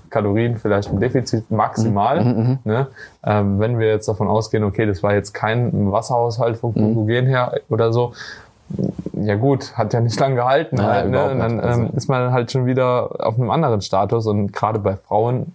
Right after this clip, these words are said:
Speaker 1: sehe ich das halt super oft.
Speaker 2: Ja. Das ist ein Grund, warum ich auch mit Frauen, wenn ich Prep, wesentlich früher anfange, einfach mehr Zeit einplanen, weil du auch einfach nicht so hart reingehen kannst, weil meistens ja nicht so viel Puffer ist.
Speaker 1: Ja.
Speaker 2: Ja, du dementsprechend und auch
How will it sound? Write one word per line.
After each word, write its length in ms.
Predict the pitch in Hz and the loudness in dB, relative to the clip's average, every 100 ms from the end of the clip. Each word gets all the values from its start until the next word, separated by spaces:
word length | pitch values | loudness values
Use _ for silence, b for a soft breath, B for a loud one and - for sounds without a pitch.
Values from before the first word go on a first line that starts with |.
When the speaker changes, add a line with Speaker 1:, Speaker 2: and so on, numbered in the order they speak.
| _ | _
Speaker 1:
sehe 160 | 107 | -2
ich 100 | 101 | 0
das 180 | - 98 | 0 0
halt 120 | 92 | -2
super 300 | - 117 101 | -2 -2 0
oft. 140 | 98 - | 2 0
Speaker 2:
Ja. 80 | 113 - _ B B - | -2 -6 _ B B -4
Das 120 | 104 | 0
ist 40 | |
ein 100 | 87 98 | 0 0
Grund, 180 | 107 | 0
warum 180 | 98 98 | 0 0
ich 100 | 101 | 0
auch 140 | 95 - | -2 -2
mit 140 | 98 | -4
Frauen, 400 | - 95 98 - - | 0 0 0 -2 -2
wenn 120 | 92 | -2
ich 140 | 101 | -2
Prep, 320 | - 92 - - - - - - | -2 -2 -4 -16 -18 -12 -8 -4
wesentlich 320 | - 98 98 | -2 0 -2
früher 220 | - 104 80 | -2 0 0
anfange, 340 | 92 107 98 | 0 -2 0
einfach 300 | 95 104 - | 0 -2 0
mehr 160 | 95 95 | -2 0
Zeit 180 | 87 | -2
einplanen, 360 | 95 101 104 107 B B B _ | -2 0 0 -2 B B B _
weil 80 | 98 | -2
du 80 | 95 | 0
auch 40 | |
einfach 200 | 98 98 | 0 0
nicht 180 | 101 101 - | -4 -4 -4
so 280 | 110 104 | -2 -2
hart 240 | - 98 - | -2 -2 0
reingehen 300 | 98 92 92 | 0 0 0
kannst, 320 | - 117 - | -2 -4 -2
weil 160 | 95 92 | -2 0
meistens 380 | 92 98 101 | 0 0 -2
ja 80 | 104 | 0
nicht 120 | 98 | 0
so 80 | 98 | 0
viel 120 | 104 104 | -2 -2
Puffer 300 | 120 - 120 | -2 -2 -2
ist. 220 | - - | -4 -2
Speaker 1:
Ja. 120 | 107 - | -2 0
Speaker 2:
Ja, 80 | 98 | 0
du 120 | 98 | 2
dementsprechend 520 | 95 98 - 107 101 | 2 0 0 -2 0
und 100 | 98 | 0
auch 160 | 95 - | 0 -2